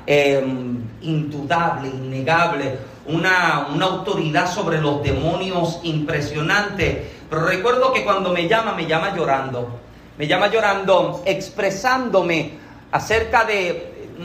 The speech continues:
una queja y una situación con la que se encontraba, eh, viviendo en su congregación. Me cuenta la experiencia del servicio del fin de semana pasado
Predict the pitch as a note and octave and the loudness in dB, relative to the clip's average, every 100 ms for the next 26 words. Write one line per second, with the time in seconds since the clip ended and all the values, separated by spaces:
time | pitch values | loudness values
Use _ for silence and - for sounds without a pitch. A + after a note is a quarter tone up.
0 | - G3+ B3 A#3+ - B3 A#3+ - G3 F#3 | -8 -2 0 0 0 0 0 0 0 2
1 | G#3+ G#3+ G#3 F#3+ D#3+ F#3+ G#3 F#3+ F3+ D#3 | 0 -2 -2 -2 -2 -2 -4 -2 0 0
2 | D#3 D3+ D#3+ D3 D3 C#3+ E3+ F#3+ G3 E3 | 0 -4 -6 -2 -2 2 2 4 4 2
3 | - - E3+ D#3+ D3+ F3+ F3 G#3 G#3 E3+ | -4 -4 2 2 2 -2 0 0 0 -2
4 | D3 D3+ C#3+ C3+ C3 C3 B2 A#2+ D#3 D#3 | -2 -6 -6 -6 -4 -4 -4 -4 -2 0
5 | D3+ - - - C#3+ D3 F#3 F#3 F3+ D#3+ | -2 -10 -18 -10 -8 -4 -4 -2 -2 -2
6 | F3+ F3 F#3+ F#3+ - F#3+ F3 D#3+ - - | -2 -2 -2 -2 -4 2 4 2 0 -10
7 | - E3 E3 E3+ D#3+ - A3+ - G3+ F#3+ | -4 -2 -2 -2 -2 -2 -4 -6 0 4
8 | D#3+ - - E3 D#3+ F#3 G3 G3+ - F#3+ | 4 2 -2 -2 -2 -6 -4 -4 -4 -4
9 | F#3 F#3+ F3+ D#3 G#3 F3 F3 E3+ D#3+ D3+ | -2 0 2 2 0 2 2 2 2 0